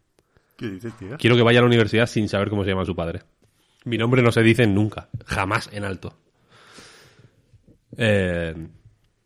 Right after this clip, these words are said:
Speaker 2: no sé qué va. Ah, no, que, que yo, eh, a, a raíz de lo que decía Marta, yo creo que, el, que, que en Crystal Dynamics tienen que estar, que no les entra un, un cacahué en el culo, porque la, el, la mitad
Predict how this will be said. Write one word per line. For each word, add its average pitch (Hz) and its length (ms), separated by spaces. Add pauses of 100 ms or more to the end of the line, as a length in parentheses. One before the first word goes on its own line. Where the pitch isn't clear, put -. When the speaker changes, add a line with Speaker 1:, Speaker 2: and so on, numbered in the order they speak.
(420)
Speaker 2:
no 107 160
sé 117 100
qué 117 60
va. 120 260
Ah, 101 60
no, 113 220
que, 90 340 (260)
que 95 120
yo, 92 100 (120)
eh, 92 300 (100)
a, 90 340
a 87 40
raíz 92 180
de 104 60
lo 107 60
que 104 80
decía 104 200
Marta, 107 240
yo 107 100
creo 110 160
que, 110 80
el, 98 180
que, 92 260 (280)
que 104 200
en 92 80
Crystal 107 360
Dynamics 110 440
tienen 107 180
que 110 80
estar, - 460 (720)
que 101 100
no 95 100
les 101 160
entra 107 260
un, 95 960 (520)
un 107 140
cacahué 107 580
en 98 80
el 90 140
culo, 110 260 (140)
porque 90 300
la, 90 100
el, 90 680 (100)
la 107 180
mitad 101 400